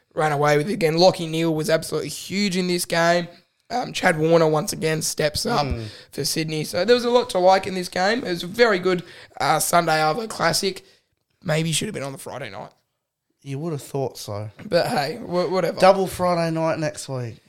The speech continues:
Speaker 1: Yeah, we'll, we'll, we'll touch on that. Um, yeah, I'm not really a fan of double Friday nights ever.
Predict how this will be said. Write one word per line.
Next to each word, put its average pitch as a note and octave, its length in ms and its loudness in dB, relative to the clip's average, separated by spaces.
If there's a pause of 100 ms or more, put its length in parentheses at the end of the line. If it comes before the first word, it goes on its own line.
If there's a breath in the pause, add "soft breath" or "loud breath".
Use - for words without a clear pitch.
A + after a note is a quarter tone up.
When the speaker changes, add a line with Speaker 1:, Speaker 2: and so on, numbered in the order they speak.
(180)
Speaker 1:
Yeah, - 300 -2
we'll, - 420 -6
we'll, D3+ 220 -12
we'll E3 160 -2
touch F3 380 0
on C#3 140 -6
that. D3 200 2
Um, D#3+ 300 2 (1000 loud breath)
yeah, E3+ 400 0
I'm F3 100 0
not A3+ 140 6
really G3+ 300 6
a D#3+ 40 4
fan F3 400 4
of E3+ 360 0
double E3 240 2
Friday E3 360 4
nights D#3 260 -2
ever. E3+ 280 4